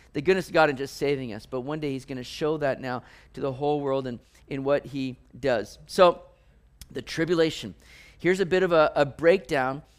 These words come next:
of what we see. Again, the tribulation period divided into, into, I think, two kind of, uh, of groups now of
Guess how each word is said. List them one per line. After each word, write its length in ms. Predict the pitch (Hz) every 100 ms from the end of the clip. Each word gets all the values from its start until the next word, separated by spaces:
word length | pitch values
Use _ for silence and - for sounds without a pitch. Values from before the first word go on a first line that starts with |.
| _ -
of 160 | 147 147
what 120 | 151
we 120 | 160
see. 160 | - 156
Again, 360 | 151 175 220
the 80 | 151
tribulation 560 | - 202 196 185 - 165
period 300 | 185 190 170
divided 380 | 151 151 170
into, 260 | 160 143 - -
into, 280 | 151 143
I 40 | 151
think, 240 | 151 -
two 260 | - 233 262
kind 300 | - 190 170
of, 180 | 160 - - - _ _ -
uh, 120 | 151
of 320 | 151 151 143
groups 400 | - 147 180 -
now 220 | 170 170
of 140 | 165